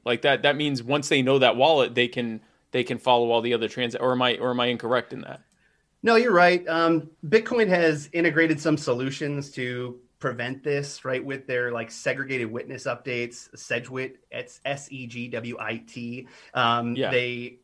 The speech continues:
Speaker 2: increased the transaction per section and they, per second, and they also allowed for the integration of,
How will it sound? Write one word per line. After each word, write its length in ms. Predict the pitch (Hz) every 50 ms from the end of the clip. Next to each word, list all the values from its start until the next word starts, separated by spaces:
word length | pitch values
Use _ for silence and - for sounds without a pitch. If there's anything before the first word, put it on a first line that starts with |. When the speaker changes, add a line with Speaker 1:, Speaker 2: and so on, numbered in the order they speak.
| _ _ _ _ _ _
Speaker 2:
increased 320 | - 170 160 - 175 165 165
the 80 | 151
transaction 420 | 143 156 147 143 160 139 - 156 143
per 80 | 175
section 460 | 170 - 208 190 185 - 196 185 170 -
and 100 | 139 131
they, 120 | 131 139
per 260 | - - - - 147
second, 340 | 143 - 202 180 196 190 -
and 100 | 135 131
they 100 | 131 135
also 500 | 143 156 160 156 - 143 127 127 127 127 - _ _ _ _ _
allowed 420 | 135 131 127 131 131 131 127 123 120
for 280 | - 135 127 123 123
the 120 | 123 123 120
integration 540 | 120 120 120 127 120 120 117 - 127 113 117
of, 440 | 117 117 113 113 113 113 110 -